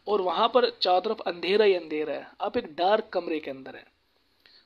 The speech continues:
पोयम एक डार्क कमरा है, ठीक है?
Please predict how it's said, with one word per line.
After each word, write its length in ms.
पोयम 280
एक 180
डार्क 340
कमरा 360
है, 180
ठीक 200
है? 100